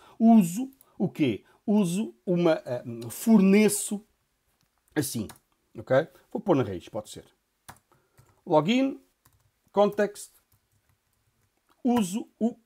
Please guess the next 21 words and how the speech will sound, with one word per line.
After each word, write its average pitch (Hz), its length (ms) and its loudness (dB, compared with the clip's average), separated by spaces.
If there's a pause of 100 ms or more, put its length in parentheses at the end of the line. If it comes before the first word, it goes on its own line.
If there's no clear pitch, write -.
(100)
provider, 127 680 2
ok? 208 300 -4
Login 190 360 2
context, 302 540 -8
que - 80 -4
é 147 40 2
aquele 139 240 -2
objeto, 143 380 -2
estão 147 180 -6
a 143 40 -6
ver? 175 280 -6 (420)
Criado 185 360 4
via 147 180 -2
create 127 280 -4
context, 240 520 -8 (100)
que 190 80 -12
eu, 147 140 -4
que 143 120 -12
eu 120 220 -6 (180)
adicionei 113 460 -10
aqui. 214 360 -8